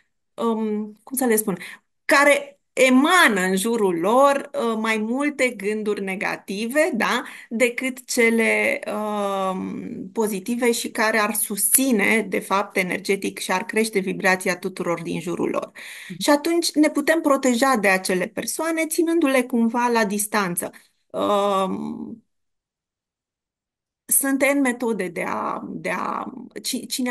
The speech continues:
Speaker 1: are, cine are dezvo-, foarte dezvoltată arta comunicării, da? Um, compasiunea, empatia, uh, știe cum să,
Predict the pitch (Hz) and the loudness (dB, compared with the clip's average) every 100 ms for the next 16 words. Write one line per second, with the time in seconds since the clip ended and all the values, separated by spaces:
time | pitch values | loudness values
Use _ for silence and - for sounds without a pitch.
0 | 240 254 233 220 - 226 220 240 214 220 | -2 -2 -2 -4 -4 -2 -2 -4 -4 -4
1 | 214 202 214 220 214 196 185 185 202 202 | -6 -8 -6 -4 -2 0 0 0 0 -2
2 | 190 190 - 190 190 175 185 - - 196 | -2 -2 -4 -6 -4 -2 -2 -2 -2 2
3 | 190 202 226 - - 190 202 233 - - | 2 0 -4 -12 -6 0 0 0 -8 -18
4 | - 208 208 196 196 190 185 180 175 - | -4 0 2 2 0 0 -2 -6 -8 -2
5 | 196 190 190 220 208 226 175 165 185 175 | -2 2 2 2 2 4 2 0 -2 -4
6 | 175 220 240 - - - - - 214 208 | -4 -2 0 -2 -4 -12 -18 -6 -2 0
7 | 202 208 - 269 - 208 185 190 185 175 | 0 -2 0 0 0 -2 0 0 0 -2
8 | - 156 | -4 -4